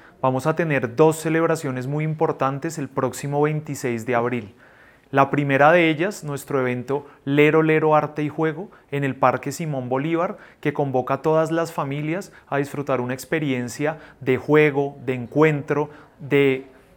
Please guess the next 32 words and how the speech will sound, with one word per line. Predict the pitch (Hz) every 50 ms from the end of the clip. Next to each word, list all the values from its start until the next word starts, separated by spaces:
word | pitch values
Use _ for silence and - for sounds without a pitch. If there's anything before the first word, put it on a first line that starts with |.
| _ _ -
desarrollo | 135 147 147 143 - 139 127 127 135 135 127 143
a | 135
partir | - 156 151 - 147 123 123
de | 131
las | 127 135 127
expresiones | 143 139 - - - 160 151 - 139 123 123 117 -
artísticas | 147 143 143 - 135 120 - - 135 - 139 127 -
y | 147 135
culturales. | - 147 143 135 - 143 131 127 120 117 110 107 - - - - - -
Tendremos | - 139 131 127 123 120 120 -
también | 151 151 147 135 127
la | 123 120
participación | - 131 131 - 147 143 131 151 147 147 139 - 139 123
de | 117 117
la | 123 123
Secretaría | 127 135 - 147 147 147 143 131 123 117
de | 117
Integración | 120 120 139 139 135 139 143 135 - 131 120 113
Social, | 113 123 120 - - 156 156 156 151 - - - - - - - _
mediación | 139 139 139 143 139 131 120 - - 139 131 131 131
y |
actividades | 131 131 - - 147 147 147 139 123 120 117 113 113
de | 131 135
lectura, | 139 131 135 - - 147 156 160 156 143 143 139 139 139 - - - - -
oferta | 135 123 - - 131 123 120 123 127
artística, | 127 127 127 - 165 165 151 - - - - 151 - - 151 147 143 - - - _
gastronómica, | 127 139 135 131 - - - 135 123 120 135 151 160 156 156 151 156 151 143 -
productos | - 135 123 123 120 117 - 135 131 127
de | 139 135 127
hecho | 120 - 120
en | 113 113
Bogotá. | 123 123 123 123 123 113 104 101